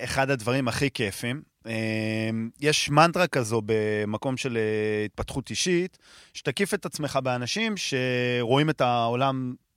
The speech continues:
דרך ה-, כמו שאתה רוצה לראות. <clears throat> וכל הזמן, אה, אומרים, "אה, הבועה וזה, וחדשנות חברתית, ויזמות עסקית חברתית", ואז אני פתאום מרים את הראש ואני קולט שכל החיים שלי זה סביב רק אנשים כאלו,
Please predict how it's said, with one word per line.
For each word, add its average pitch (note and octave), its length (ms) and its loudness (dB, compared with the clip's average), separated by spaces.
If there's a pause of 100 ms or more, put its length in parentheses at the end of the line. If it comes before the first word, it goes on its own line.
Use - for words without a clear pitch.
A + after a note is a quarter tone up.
(160)
דרך C3+ 300 2
ה-, A2 720 -2 (140)
כמו C#3+ 160 0
שאתה C3+ 240 0
רוצה B2+ 300 0
לראות. G2 380 0 (640)
<clears throat> G#3 400 4
וכל A#3+ 260 6
הזמן, C4+ 320 2
אה, C4 100 2
אומרים, C#4 380 0
"אה, - 220 0
הבועה C#3+ 580 0
וזה, C3+ 440 -2
וחדשנות C#3 540 0
חברתית, D3 540 -2
ויזמות C3 440 -2
עסקית D3+ 260 -8
חברתית", C#3+ 480 -4
ואז - 240 -2
אני C#4 240 -2 (180)
פתאום A3+ 300 -2
מרים G#3 220 2
את G3 80 -4
הראש C3+ 320 0
ואני D3 140 -2
קולט B2 400 0
שכל - 500 0
החיים G#3 320 -2
שלי - 160 0
זה F3+ 140 -2
סביב G3 300 -2
רק D#3+ 240 0
אנשים F3+ 360 -4
כאלו, A2+ 400 0